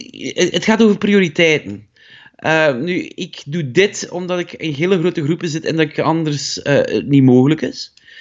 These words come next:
Ehm, en qua tijdsinvestering, eh, dit jaar, de eerste les was twee uur, maar normaal gezien kan je dit op een uurtje doen.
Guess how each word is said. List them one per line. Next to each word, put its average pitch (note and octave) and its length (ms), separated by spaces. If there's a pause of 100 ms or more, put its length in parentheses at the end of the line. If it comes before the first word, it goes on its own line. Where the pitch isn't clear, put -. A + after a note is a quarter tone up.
(300)
Ehm, D3+ 540
en D#3 260
qua D#3 400
tijdsinvestering, F3 1000
eh, D3+ 260
dit A3+ 260
jaar, A#3 460
de F3 80
eerste G#3+ 320
les G3+ 340 (220)
was E3+ 280
twee F3+ 340
uur, G#3 120
maar F#3 140
normaal F3 360
gezien F3 440 (300)
kan F3 120
je E3+ 80
dit E3 120
op E3 100
een D3+ 100
uurtje D#3 300
doen. E3 320